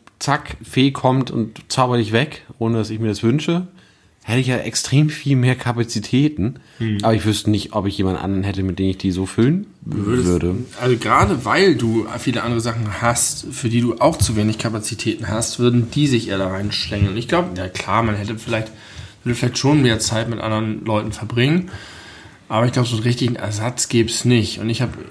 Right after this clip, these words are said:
Speaker 2: eher gerade so entdeckt für mich, weil das bei mir ganz stark massiv wird, gerade wegen noch Kinder und so, dass, ähm, ich weniger versuche, es noch effizienter zu steuern, sondern es als krassen Luxus empfinde,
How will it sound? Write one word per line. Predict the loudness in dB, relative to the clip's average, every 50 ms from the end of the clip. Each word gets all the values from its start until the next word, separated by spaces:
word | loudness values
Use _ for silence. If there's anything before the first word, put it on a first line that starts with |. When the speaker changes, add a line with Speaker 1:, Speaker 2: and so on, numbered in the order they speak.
| -4
Speaker 2:
eher | 0 2 2 2 2
gerade | 0 0 0 2 2 2
so | 0 0 0 0
entdeckt | 0 0 -2 -6 -8 -6 -6 -4 -2 -2 -4 -4 -4
für | -4 -2 0
mich, | 2 2 2 2 0 -4 -10 -16 _ _ _ _ -20 -20 -20 _ _ _ _ _ _ _ _
weil | 0 2
das | 2 2 2
bei | 2 4
mir | 4 4 4 4 4
ganz | 2 2 2 2 2 2 2 2 0
stark | 0 0 2 2 2 2 0 0 -2
massiv | -2 -2 -2 -2 0 0 -2 -2 -2 -2
wird, | -4 -4 -4 -4
gerade | -4 -2 -2 -2 0
wegen | 2 4 4 4 2 2 0 0 0 -2 -4
noch | -4 -6 -4
Kinder | -2 -2 -2 0 -2 -2 -2
und | -4 -4
so, | -4 -2 -2 -2 -2 -4 -6 -10 -16 -20 -20 -20 -20 -20 _ _ _ _ _ _ _ _ _ _ _ _ _ _ _ _ _ _ _
dass, | 0 2 2 4 4 2 0 -2 -4 -6 -6 -8 -6 -4
ähm, | 0 0 2 2 2 0 0 -2 -4 -6 -8 -10 -14 _ _ _ _ _ _ _ _ -20 -20 _ -14 -6
ich | -4 -4 -4 0 2
weniger | 4 6 6 6 6 4 2 2
versuche, | 2 0 0 2 2 0 0 0
es | -2 -2 0 0
noch | 0 0 0 -2
effizienter | -4 -4 -2 -2 -2 0 0 2 2 2 0
zu | -2 -2 -4
steuern, | -4 -2 0 2 2 4 4 4 2 2 2 0
sondern | 0 0 2 2 4 2 2 0 -2 -4 -10 -18 -20 -20 _ _ -8
es | -4 -4 -4
als | -2 -4 -4 -4
krassen | -2 -2 0 2 2 2 2
Luxus | 2 2 0 0 -2 -2 -2
empfinde, | -4 -4 -6 -4 -2 0 2 2 4 2 0 -2